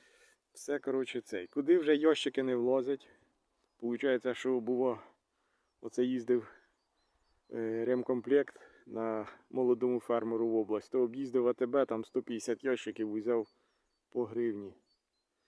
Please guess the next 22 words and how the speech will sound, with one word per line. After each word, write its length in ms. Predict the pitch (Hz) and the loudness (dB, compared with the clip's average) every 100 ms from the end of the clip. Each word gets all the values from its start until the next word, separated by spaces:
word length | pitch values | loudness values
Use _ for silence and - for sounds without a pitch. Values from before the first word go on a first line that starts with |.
| _ _ _ | _ _ _
Во, 260 | 117 110 98 | -4 -4 -2
то 240 | 151 156 | 2 2
ставлю 400 | - 160 147 139 | 4 2 4 2
вже 340 | 123 139 131 113 _ _ | 0 0 0 -4 _ _
палету 500 | 135 131 131 - 120 | 0 2 2 0 -4
так 240 | - 123 - | 0 -2 -4
в 80 | - | -16
стик, 440 | - 170 190 - _ _ _ _ _ _ _ _ _ _ _ _ _ | -4 -2 -2 -8 _ _ _ _ _ _ _ _ _ _ _ _ _
добавив, 720 | 113 135 123 151 170 170 165 - _ _ _ _ | -2 -2 4 8 8 6 0 -6 _ _ _ _
все 240 | _ - 117 | _ -4 -2
рівненько, 480 | 120 131 151 139 127 | -2 -2 -4 -4 -2
дуже 360 | 127 117 113 - _ _ _ _ - | -2 -2 -4 -8 _ _ _ _ -8
красивенько. 840 | 120 117 123 117 160 170 - 151 - - | -6 -4 -4 -2 0 -2 -4 -8 -8 -10
І 100 | 214 | -4
тоді 560 | - 143 139 180 165 - _ _ _ _ _ _ _ | 0 0 0 -4 -4 -10 _ _ _ _ _ _ _
із 280 | 139 135 120 | -2 -2 0
бека 380 | 139 156 143 120 | 0 0 0 0
зробимо 380 | 123 135 123 | 0 0 -2
таку 220 | 117 113 127 | -6 -4 -4
накидочку. 800 | 120 - 104 92 95 - 110 - _ | -4 -6 -8 -8 -10 -16 -20 -20 _
Тут 160 | - 117 | -12 -6
буде 380 | 127 120 117 | -2 0 0